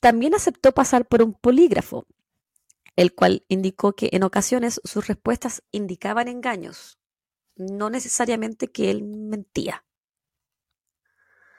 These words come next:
La policía también indicó que Damien le gustaba leer libros de Stephen King,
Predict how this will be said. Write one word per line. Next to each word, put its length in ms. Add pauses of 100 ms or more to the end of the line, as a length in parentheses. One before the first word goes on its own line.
(760)
La 220
policía 560
también 300
indicó 360
que 120
Damien 440
le 100
gustaba 540
leer 380
libros 400
de 220
Stephen 480
King, 340